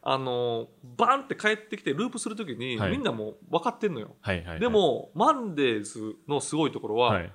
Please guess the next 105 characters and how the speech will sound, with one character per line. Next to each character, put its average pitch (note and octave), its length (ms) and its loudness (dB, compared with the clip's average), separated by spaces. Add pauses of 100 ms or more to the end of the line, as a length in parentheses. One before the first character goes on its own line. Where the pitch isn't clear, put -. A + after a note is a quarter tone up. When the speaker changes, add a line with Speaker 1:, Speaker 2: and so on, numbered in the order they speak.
(240)
Speaker 1:
思 D#4 320 6
い D4 60 8
出 C#4 120 8
す C#4 180 -2
っ C4 40 -2
て - 240 -6
い G#2 140 -2
う F#2+ 100 -12 (140)
Speaker 2:
は A#2+ 140 6
い、 G2+ 60 6
は G#2 120 2
い、 F#2 60 -2
は F#2+ 120 -4
い、 E2+ 40 -10
は F#2 100 -10
い。 - 20 -6
Speaker 1:
作 D#3+ 180 6
業。 G2+ 260 0
Speaker 2:
は - 160 -4
い。 F2 120 -10 (500)
Speaker 1:
あ B3+ 100 6
の D#4 140 4
シ D#4 180 4
ス E4 100 -2
テ A#3 100 2
ム A#2+ 300 0
初 F#3 320 -2
じ A#3 80 4
ゃ C3+ 60 4
な A#2 100 -4
い？ A#2 120 -14 (500)
Speaker 2:
そ D3 160 4
う - 20 6
で G2+ 60 0
す - 100 -10
ね。 F2+ 220 -8 (260)
Speaker 1:
そ B3+ 220 6
う D3 40 10
や G#2+ 60 0
ん G#2+ 80 -12
な。 A2+ 260 -2
Speaker 2:
そ F3+ 140 -2
こ G#3 120 0
が A3+ 100 4
ス - 160 -2
ル A#3 140 2
ー - 20 0
さ - 140 -2
れ G#2+ 100 0
て A2 80 -12
た G#2 100 -2
と F#2+ 140 -4
い F2 160 0
う E2 60 -8
か、 E2 400 0 (260)
そ G3+ 120 2
こ C4+ 100 4
の C4+ 100 6
ル C#4 80 4
ー C4+ 120 6
ル E3 80 6
ど F#3 140 6
う - 40 4
な F#3+ 100 4
っ F#3+ 80 -12
て G3 100 4
る G3 120 6
ん G3 80 2
だ G3 80 4
っ G3 120 -4
け B3 120 2
っ - 20 -8
て G3 140 4
い F3 40 12
う D3 40 6
の B2+ 100 6
が A2 200 8
今 C3 180 6
ま C#3 80 6
で A#2 80 4
の F#2+ 100 2
タ G#2+ 140 2
イ G2+ 60 4
ム G2+ 120 2
ル G2+ 160 2
ー G2 40 -14
プ G#2 80 -2
も F#2+ 140 2
の F#2 360 0 (160)
Speaker 1:
そ D#3+ 240 4
う。 - 20 10
Speaker 2:
で G3 160 8
あ B2+ 100 12
る D3+ 120 12
あ D#3 60 12
る C#3+ 100 6
だ C#3 60 10
っ - 80 -8
た F2+ 120 0
と E2+ 80 -2
い E2+ 120 0
う D#2+ 60 -4
か、 - 120 -2
Speaker 1:
そ E3 160 8
う。 G#2 100 -2